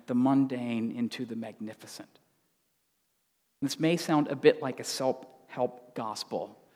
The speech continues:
You know, God helps those who help themselves. And I would say just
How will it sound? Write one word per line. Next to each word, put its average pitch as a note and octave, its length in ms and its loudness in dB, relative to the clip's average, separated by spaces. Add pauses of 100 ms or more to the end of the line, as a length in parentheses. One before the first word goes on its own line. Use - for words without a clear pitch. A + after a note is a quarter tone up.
(200)
You D3 60 0
know, C3 100 6
God B2 300 2
helps - 400 2
those A#2+ 400 2
who B2+ 160 -10
help - 380 -8
themselves. G#2+ 800 -8 (1300)
And C#3 80 -2
I C#3 80 0
would C#3+ 100 0
say F#3+ 140 -2
just F3 200 -6